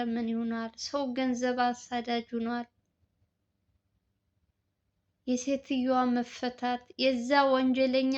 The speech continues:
መፈታት በጣም ነው የገረመኝ። እንዴትስ ሊያገኙት ቻሉ? እንዴትስ ሊፈቱ ቻሉ? ከዚህ በላይ ማስረጃ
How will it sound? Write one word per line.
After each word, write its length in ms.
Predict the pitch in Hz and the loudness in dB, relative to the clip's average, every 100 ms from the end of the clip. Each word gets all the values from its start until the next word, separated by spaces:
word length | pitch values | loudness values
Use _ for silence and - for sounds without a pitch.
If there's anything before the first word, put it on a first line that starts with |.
| 254 | 2
መፈታት 720 | 240 233 - 247 247 247 254 254 | 2 0 -2 -4 -2 -2 -4 -4
በጣም 360 | 254 254 - 277 | -8 -4 -2 0
ነው 120 | 240 | 0
የገረመኝ። 600 | 220 226 233 226 226 240 - _ _ _ _ _ _ _ _ _ _ | -2 -4 -2 -2 -4 -6 -10 _ _ _ _ _ _ _ _ _ _
እንዴትስ 560 | 247 262 294 302 311 302 - | -2 4 6 4 2 -4 -2
ሊያገኙት 760 | 247 247 254 262 262 269 262 - | 2 2 4 2 2 0 -6 -12
ቻሉ? 320 | - 254 254 269 269 | -2 2 2 0 -4
እንዴትስ 500 | 254 254 262 - 233 | 0 0 0 -4 -10
ሊፈቱ 480 | 247 240 - 247 240 254 233 | -6 -6 -2 -2 -2 -6 -8
ቻሉ? 320 | - 226 226 233 | -2 -2 -2 -8
ከዚህ 360 | - 269 247 269 | -4 -2 -2 0
በላይ 300 | 269 262 269 | 0 2 2
ማስረጃ 640 | 247 247 254 262 254 233 | 2 0 -2 -4 -4 -4